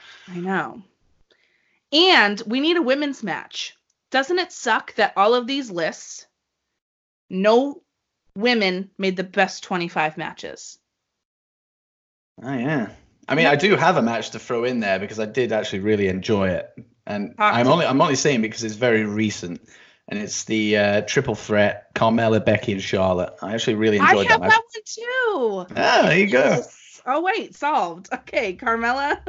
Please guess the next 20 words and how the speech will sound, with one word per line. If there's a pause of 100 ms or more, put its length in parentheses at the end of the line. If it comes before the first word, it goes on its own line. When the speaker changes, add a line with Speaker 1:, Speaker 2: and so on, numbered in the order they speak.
(480)
Speaker 1:
<laughs>
versus
Becky (140)
<laughs>
versus
Charlotte. (540)
I
had
that
too (100)
in
my
honorable
mentions.
That's
awesome. (240)
<laughs>
Speaker 2:
There
you
go.